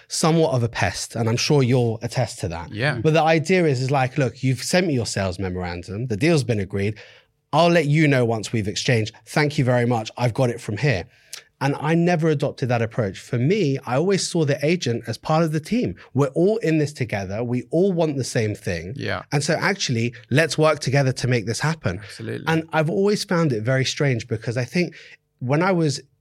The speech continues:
Speaker 1: in the beginning of my career, I always felt that that perception was the older lawyer that, you know, has been doing it for so long. And that was the historic approach that lawyers took with agents. What I always found very strange is, is that actually you come across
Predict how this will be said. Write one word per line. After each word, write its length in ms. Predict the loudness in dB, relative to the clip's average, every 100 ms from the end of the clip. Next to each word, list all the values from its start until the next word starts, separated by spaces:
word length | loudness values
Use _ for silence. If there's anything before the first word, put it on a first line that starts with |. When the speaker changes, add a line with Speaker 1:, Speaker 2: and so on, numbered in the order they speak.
| -2
Speaker 1:
in 100 | 0
the 80 | 2
beginning 380 | 0 2 2
of 100 | 2
my 160 | -2 -6
career, 440 | -8 -8 -8 -6 -4
I 40 |
always 200 | -2 -2
felt 240 | -2 -4 -2
that 120 | -2
that 200 | -2 -4
perception 560 | -6 0 -2 0 -4
was 220 | -2 -2 -2
the 200 | -2 -4 -12 -4
older 360 | 0 2 4 4
lawyer 480 | 4 4 2 2
that, 220 | 0 -2 -2
you 100 | -2
know, 120 | -2
has 140 | -4
been 200 | -2 -2
doing 320 | 0 2 2 0
it 120 | -4
for 120 | -8
so 260 | -4 0 2
long. 340 | 4 4 4
And 120 | 0 -2 -6
that 180 | 0 2
was 160 | 2 0
the 80 | 0
historic 680 | 0 -2 0 0 2 0
approach 480 | -6 -4 0 0 -2
that 140 | -4 0
lawyers 320 | 0 0 -2
took 260 | -4 -4
with 120 | -2 0
agents. 400 | 0 -2 -6 -8 -18 -20 -4
What 200 | 0 2
I 140 | 4
always 240 | 2 2 0
found 300 | 0 2 2
very 180 | 0 -2
strange 440 | -2 0 0 0
is, 180 | -4 -6
is 100 | -6
that 140 | -4
actually 320 | -6 -6 -4 -4
you 120 | -2
come 180 | 0 0
across 380 | 0 -4 -4